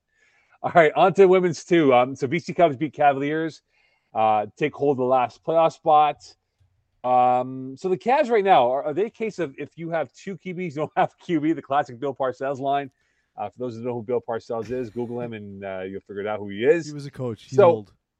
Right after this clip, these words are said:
Speaker 1: he is old. He is old, but he's, he's a coach I definitely love. I love his, uh, if you read his book, his book is fantastic, by the way.
Speaker 2: Yeah.
Speaker 1: I can show it to you right now if you wanna see it, the,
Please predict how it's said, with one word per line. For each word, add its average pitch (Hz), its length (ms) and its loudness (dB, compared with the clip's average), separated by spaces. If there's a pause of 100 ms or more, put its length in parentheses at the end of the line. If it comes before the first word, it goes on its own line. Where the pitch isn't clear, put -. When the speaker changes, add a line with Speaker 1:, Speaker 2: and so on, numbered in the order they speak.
(460)
Speaker 1:
he 151 140 -6
is 135 140 -2
old. 95 280 0
He 117 100 -6
is 113 120 -4
old, 117 120 2
but 113 80 0
he's, 110 100 -6
he's 117 280 -6
a 123 160 -2
coach 135 220 -2
I 107 80 0
definitely 104 500 -6
love. 95 280 -8
I 92 100 -8
love 92 240 -8
his, 90 280 -12
uh, 82 320 -14 (100)
if 101 240 -18
you 135 80 2
read 147 120 4
his 123 100 0
book, 104 260 0
his 90 80 -16
book 101 160 -4
is - 80 -14
fantastic, 87 480 -12
by 78 80 -20 (100)
the 76 80 -20
way. 73 100 -20 (400)
Speaker 2:
Yeah. 120 120 -20 (180)
Speaker 1:
I 104 60 -6
can 113 80 -6
show 175 120 4
it 175 60 6
to 151 80 -2
you 123 40 6
right 110 80 4
now 131 100 4
if 113 100 2
you 92 60 -12
wanna 87 100 -12
see - 140 -12
it, 90 180 -12
the, 80 220 -16